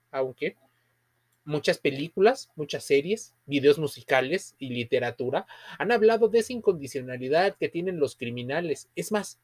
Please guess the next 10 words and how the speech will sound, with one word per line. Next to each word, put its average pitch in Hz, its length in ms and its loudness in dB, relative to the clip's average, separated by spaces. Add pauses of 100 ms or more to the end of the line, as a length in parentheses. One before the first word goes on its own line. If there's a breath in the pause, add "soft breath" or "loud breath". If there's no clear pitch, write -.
(840)
un 185 120 -2
criminal 170 640 -2
que 214 100 0
es 175 160 -6
malo 180 440 -2 (1600)
utiliza 143 580 -4
normalmente 135 760 -10
a - 40 -20
su - 180 -16
contraparte 127 720 -6